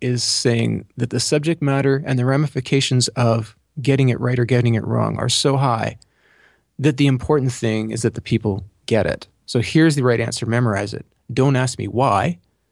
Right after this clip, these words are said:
and don't ask me how it applies, and don't ask me, you know,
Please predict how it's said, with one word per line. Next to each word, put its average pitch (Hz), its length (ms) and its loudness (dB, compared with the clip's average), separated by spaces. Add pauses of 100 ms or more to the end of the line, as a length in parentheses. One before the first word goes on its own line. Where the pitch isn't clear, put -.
(120)
and 104 140 -6
don't 123 160 2
ask 131 220 -2
me 110 100 -4
how 113 180 -2
it 107 80 -4
applies, 110 720 -2 (260)
and 113 100 -2
don't 127 200 4
ask 120 320 0
me, 110 360 2 (840)
you 123 100 4
know, 104 500 0